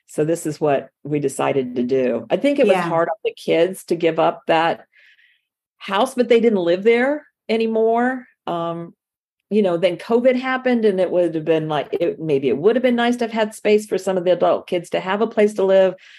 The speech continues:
Speaker 1: And that was kinda painful. But at Thanksgiving this year, we figured out a way to have all of us in this small house. We have this long table.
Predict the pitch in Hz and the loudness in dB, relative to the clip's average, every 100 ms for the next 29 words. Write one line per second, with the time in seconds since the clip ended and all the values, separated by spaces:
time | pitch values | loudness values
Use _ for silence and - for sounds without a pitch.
0 | - _ _ - 160 175 - 190 - 185 | -20 _ _ -8 -4 -4 -2 -6 -4 -2
1 | 175 165 - _ _ _ 196 185 180 175 | -2 -2 -6 _ _ _ -4 -4 -2 -2
2 | 165 - - - - 165 143 - _ _ | -4 -6 -20 -18 0 2 2 -6 _ _
3 | _ _ 185 185 208 214 - 226 214 180 | _ _ -6 0 0 0 0 2 4 2
4 | 170 180 165 165 - 170 170 196 190 180 | 0 0 0 0 0 0 2 2 4 4
5 | 175 170 175 180 165 156 165 185 185 175 | 4 2 2 0 2 4 4 4 2 -4
6 | - 170 175 175 180 170 180 170 165 160 | -4 -6 -4 -8 -4 -2 -2 -2 -2 -2
7 | 165 165 147 156 185 170 160 156 | -2 -2 -2 -2 -4 -2 -2 -4